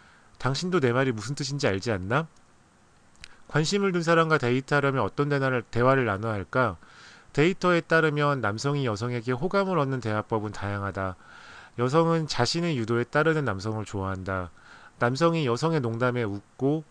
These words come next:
화제를 바꾸지 않고 여성이 내놓은 주제로 대화를 계속한다면 그녀는 관계를 더욱 친밀하게 느낄 것이다.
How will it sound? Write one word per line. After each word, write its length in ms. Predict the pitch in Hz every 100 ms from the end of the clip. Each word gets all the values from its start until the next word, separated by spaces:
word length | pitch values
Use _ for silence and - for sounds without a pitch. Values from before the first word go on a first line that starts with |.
| -
화제를 340 | 180 190 185
바꾸지 480 | 135 110 127 117 120
않고 520 | 98 - 123 120 120
여성이 340 | 113 113 151 156
내놓은 400 | 120 120 120 120
주제로 400 | 110 120 117 117
대화를 460 | 104 110 120 123
계속한다면 760 | 117 98 110 110 104 104 117 117 - - - -
그녀는 380 | - 135 156 151
관계를 480 | - 113 123 135 131
더욱 320 | 98 107 -
친밀하게 520 | 196 208 214 196 151
느낄 260 | 104 - 98
것이다. 480 | 95 - 95 90